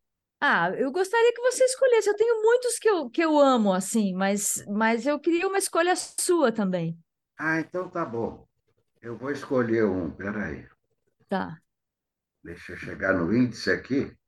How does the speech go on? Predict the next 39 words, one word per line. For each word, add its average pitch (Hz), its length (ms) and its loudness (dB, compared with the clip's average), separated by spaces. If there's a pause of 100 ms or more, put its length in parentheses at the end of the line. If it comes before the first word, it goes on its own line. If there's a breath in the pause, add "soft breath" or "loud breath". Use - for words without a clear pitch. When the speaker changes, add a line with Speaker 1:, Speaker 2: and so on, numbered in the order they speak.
(720)
Speaker 2:
Eu 82 100 -8
Speaker 1:
E - 60 -4
Speaker 2:
tô 202 140 2
com - 0 -
Speaker 1:
depois 269 360 4
eu 311 120 4
mando 269 320 4
pra 233 160 2
você 226 320 2
o 226 60 6
Peixe 220 320 0
Voador, 196 480 -2
onde 190 220 -6
eu 196 80 -2
li 190 140 -4
os 190 120 -4
seus 185 280 -6
poemas, 214 480 2
pra 220 220 -4
ver 214 160 2
se 214 100 -8
você 214 260 -4
gosta 196 380 -4
da 190 120 -6
minha 196 200 -8
leitura. 185 480 -10 (480)
Speaker 2:
Ah, 143 360 4
eu 143 180 6
acho 170 280 4
de 156 80 0
você, 147 360 2
eu 175 100 0
já 175 100 -4
gostei 170 420 -4
de 170 180 -8
tudo 110 420 -2
hoje. 87 320 -2 (1700)
Ah, 104 180 0
cheguei. - 460 -4